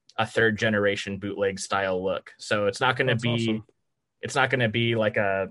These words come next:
Speaker 1: pseudo snuff or found footage thing where someone just put a filter on their camera. It's gonna be an authentic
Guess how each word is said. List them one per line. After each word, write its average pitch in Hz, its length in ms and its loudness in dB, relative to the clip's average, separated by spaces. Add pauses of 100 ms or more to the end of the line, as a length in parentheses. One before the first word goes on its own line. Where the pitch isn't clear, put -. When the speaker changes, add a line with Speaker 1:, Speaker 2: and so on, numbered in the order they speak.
Speaker 1:
pseudo 110 360 -2
snuff 110 300 -2
or 107 80 0
found 107 240 -2
footage 107 340 -6
thing 104 200 -4
where 101 100 0
someone 98 440 -4
just 101 160 -10
put 104 140 -2
a 95 60 -6
filter 101 400 -4
on 95 140 -4
their 90 140 -4
camera. 95 420 -8
It's - 140 -12
gonna 101 200 -4
be 95 380 -8
an 98 100 -8
authentic 95 640 -6